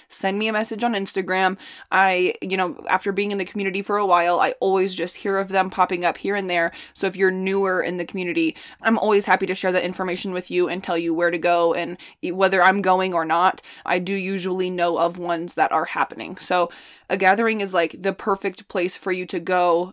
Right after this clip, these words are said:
and just meet a ton of people doing the same thing. There are people there in Subarus, there are people in cars. So if van life is just an interest to you, but it's gonna be a few years until you get to do it,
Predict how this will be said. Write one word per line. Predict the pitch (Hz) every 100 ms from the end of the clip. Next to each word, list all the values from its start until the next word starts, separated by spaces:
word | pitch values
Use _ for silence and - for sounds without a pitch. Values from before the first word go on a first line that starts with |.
| _
and | 170 185 180
just | 190 185 -
meet | 196 185 -
a | 170
ton | - - 208 196
of | 185 -
people | 220 175
doing | 165 180 175 175
the | 180
same | - 170 185
thing. | - 208 196 202 - - -
There | 196
are | 196
people | 226 208
there | 196 190 160
in | 175
Subarus, | - - 247 226 233 220 214
there | 196
are | 185
people | 220 208 196
in | 180
cars. | - 196 190 190 190 -
So | - 180
if | 170 -
van | 185 196 220
life | 214 208
is |
just | 185 185
an | 180
interest | - 185 196 196 -
to | 208
you, | 190 196 196 - - -
but | 165
it's | 180
gonna | 202 196
be | 180
a | 185
few | - 185 185
years | 165 170 185 196
until | 190 185
you | 175
get | 175 -
to | 185
do | 170 170
it, | 208